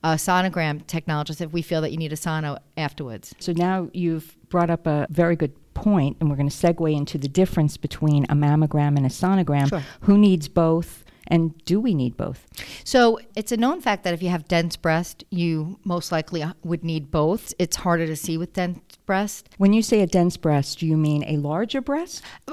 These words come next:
Speaker 1: A breast that has a lot of tissue in it and you can't see much.
Speaker 2: We're gonna talk about women first. How would a woman know if she has dense bre-,
Speaker 1: Through her
Speaker 2: breast?
Speaker 1: mammography. That's the first part of it.
Speaker 2: So the doctor wouldn't know, and, and the woman herself would not know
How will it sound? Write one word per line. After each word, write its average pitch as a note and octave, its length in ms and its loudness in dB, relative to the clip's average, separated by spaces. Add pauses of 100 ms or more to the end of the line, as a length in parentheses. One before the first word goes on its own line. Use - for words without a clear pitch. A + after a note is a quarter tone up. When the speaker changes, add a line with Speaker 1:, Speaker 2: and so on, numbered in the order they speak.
Speaker 1:
A C4 80 6
breast A3+ 320 4
that G3 160 6
has G3+ 180 2
a F#3+ 60 0
lot F3+ 200 0
of F3 60 -4
tissue F#3 320 -6
in E3+ 100 -4
it D#3+ 120 -4
and D#3 160 -6
you D3 60 -10
can't D#3 260 -8
see D#3 200 -8
much. - 480 -10 (120)
Speaker 2:
We're E3+ 140 2
gonna F3 120 6
talk E3 220 0
about D3 180 0
women E3 280 2
first. - 340 -4 (220)
How A3+ 100 2
would B3+ 100 2
a A#3+ 60 4
woman G3 400 0
know E3+ 400 -2
if D3 80 -6
she E3 240 -4
has D3 340 -2
dense D3+ 300 0
bre-, D#3 240 -2
Speaker 1:
Through A#3+ 180 4
her G#3+ 140 6
Speaker 2:
breast? F#3 140 4
Speaker 1:
mammography. D3+ 540 2 (120)
That's F3+ 220 4
the E3 100 -2
first - 500 -2
part C#3+ 240 -2
of B2 180 -8
it. - 120 -14 (240)
Speaker 2:
So - 120 0
the E3 120 2
doctor F3+ 400 2
wouldn't D#3+ 340 -2
know, D#3 300 0
and, D#3 200 -2
and E3 140 2
the D#3+ 60 2
woman E3 240 0
herself E3+ 480 -2
would C3+ 160 -6
not B2+ 180 -4
know C3+ 260 -6